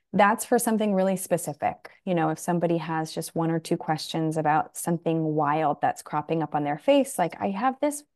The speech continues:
bizarre melasma, you know, this hyperpigmentation point on my cheek, and it's glaring and it won't go away." Or they have, you know, just on one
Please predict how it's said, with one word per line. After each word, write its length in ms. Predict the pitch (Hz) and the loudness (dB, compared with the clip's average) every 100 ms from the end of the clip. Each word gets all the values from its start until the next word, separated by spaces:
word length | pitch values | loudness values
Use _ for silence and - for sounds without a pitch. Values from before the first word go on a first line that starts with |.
| - | 2
bizarre 800 | 247 202 208 233 247 247 269 - | 2 2 -2 0 0 0 -2 -4
melasma, 800 | 220 220 220 240 269 208 175 156 | 0 2 4 4 2 2 0 0
you 60 | 180 | 0
know, 80 | 180 | 0
this 180 | 180 - | -2 -4
hyperpigmentation 960 | 233 240 226 226 214 214 220 214 214 | -6 -4 -6 -6 -4 -2 -2 0 -2
point 180 | 202 196 | -2 0
on 60 | 185 | 2
my 120 | 180 | 0
cheek, 340 | 180 214 208 - | 0 0 0 -2
and 140 | 180 | -2
it's 240 | 170 - - - - | -2 -4 -14 -18 -14
glaring 460 | - 214 220 214 175 | -2 0 2 2 4
and 100 | 160 | 2
it 80 | - | 2
won't 240 | 196 196 | 2 2
go 160 | 196 185 | 2 2
away." 380 | 165 160 104 - | 4 2 -2 -2
Or 240 | 170 175 | 0 2
they 140 | 175 170 | 2 0
have, 320 | 170 165 160 - - _ _ _ | 0 -4 -4 -8 -20 _ _ _
you 80 | 190 | 0
know, 100 | 180 | 2
just 400 | 160 - 208 214 | 2 2 2 2
on 240 | 214 202 180 | 0 0 2
one 560 | 180 190 190 190 196 | 2 2 0 -2 -4